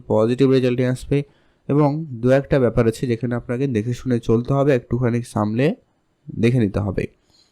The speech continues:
তো সেগুলো নিয়ে আমরা এই ভিডিওতে ডিটেলসে আলোচনা করব। সেই সঙ্গে আপনাদের সঙ্গে কিছু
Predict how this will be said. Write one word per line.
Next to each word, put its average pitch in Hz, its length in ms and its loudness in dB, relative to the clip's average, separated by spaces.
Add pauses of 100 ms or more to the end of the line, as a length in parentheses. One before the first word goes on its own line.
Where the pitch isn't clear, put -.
(300)
তো 120 80 2
সেগুলো 165 340 4
নিয়ে 160 160 4
আমরা 143 200 4
এই 139 60 4
ভিডিওতে 127 320 2
ডিটেলসে 127 420 0
আলোচনা 120 360 2
করব। 127 260 2 (600)
সেই 139 160 4
সঙ্গে 147 280 4
আপনাদের 131 380 0
সঙ্গে 135 260 -2
কিছু 131 260 -4